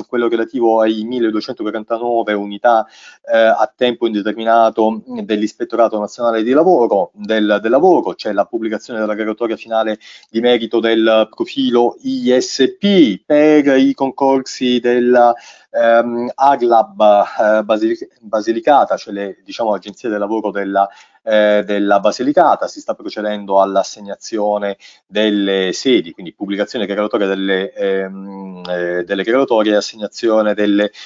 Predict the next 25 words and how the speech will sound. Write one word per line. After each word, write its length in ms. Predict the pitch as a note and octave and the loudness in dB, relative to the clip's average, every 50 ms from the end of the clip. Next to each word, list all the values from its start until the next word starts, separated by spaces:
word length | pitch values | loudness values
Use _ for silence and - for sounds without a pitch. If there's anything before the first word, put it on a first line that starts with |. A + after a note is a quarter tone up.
| - - _ | -20 -18 _
delle 180 | - B2 C3 C3+ | 0 2 2 2
sedi, 340 | - G3+ C#3+ G#2 G#2 - _ | 4 4 4 4 2 -4 _
eccetera. 440 | - B2+ - - F#2 E2+ F2 F2+ F2 | -6 -6 -6 -6 -8 -8 -4 -4 -4
Quindi, 320 | - D3 C3+ A#2+ A2 G#2+ - - - - _ - C3+ | -2 0 0 0 0 -4 -6 -16 -20 -20 _ -4 2
eh, 220 | B2+ B2 A#2+ - - - - _ | 4 4 4 2 0 -12 -20 _
diciamo 400 | A#2+ A2 G#2 A2 - C#3 B2 A2 | -18 -12 -10 -2 0 2 2 2
che 120 | - B2 | 0 0
durante 420 | G#2+ A2+ A#2+ B2 B2 A#2+ - A2+ G#2 | 0 2 4 4 2 2 0 -2 -2
le 100 | G#2 G2+ | -2 -2
festività 560 | - A2+ - - D3 C#3+ B2 A2+ G#2+ G2+ - - | -4 -8 -4 -2 0 2 4 4 4 2 2 -4
ci 140 | - A2+ | -10 -8
sono 280 | G2+ A2+ A2 G#2+ - _ _ | -4 -4 -4 -4 -6 _ _
stati 360 | - - - A2 G#2 - A2 | -14 -2 0 0 0 0 -4
un 120 | G2+ G2+ | -12 -10
po' 200 | - - A2+ G#2+ | -2 0 0 0
di 120 | F#2 F#2+ G2+ | 0 -2 -4
aggiornamenti, 560 | F#2+ F#2 A2 A2 C#3 B2+ A2+ G#2 F2+ - G2 | -4 -4 -4 -4 -2 -2 -2 -4 -4 -6 -6
quindi 260 | F#2+ G#2 F#2+ F#2 - _ - _ _ | -6 -6 -8 -8 -10 _ -18 _ _
chi 180 | _ - A#2+ A#2 | _ -4 -4 0
non 140 | A2+ A2 A2 | 0 2 2
ha 40 | |
avuto 220 | A2 A2 A2 G#2+ G#2+ | 2 2 2 0 0
modo 300 | G#2+ A2 A2 G#2+ G2+ G2+ | 0 0 2 2 2 0
di 140 | F#2+ G2 G2 | 0 0 0
vederli, 480 | A#2+ A#2 A2 G2+ F#2 F#2 F#2 F2+ F2+ | 0 2 2 0 0 0 -4 -6 -6